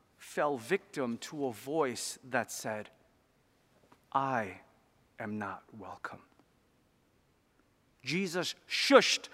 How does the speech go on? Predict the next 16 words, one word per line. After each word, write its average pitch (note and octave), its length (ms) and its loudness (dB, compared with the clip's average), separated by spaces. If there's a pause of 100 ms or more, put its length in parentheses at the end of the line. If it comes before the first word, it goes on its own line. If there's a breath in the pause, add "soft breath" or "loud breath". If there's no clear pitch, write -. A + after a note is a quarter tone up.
(160 loud breath)
the D#3+ 100 2
voice C3 520 2 (180 loud breath)
by E3+ 80 6
revealing D#3+ 680 0 (140 loud breath)
how A#3 180 10
welcoming F3 720 6 (180)
God A2+ 460 -6 (240)
is. G#2+ 480 -12 (1080 loud breath)
No F3+ 160 6
matter A#3+ 300 8
the A#3+ 120 8
mistakes A#3+ 580 4
the G#3 100 2
younger G#3+ 320 8
son G3 380 6
made, F3+ 400 8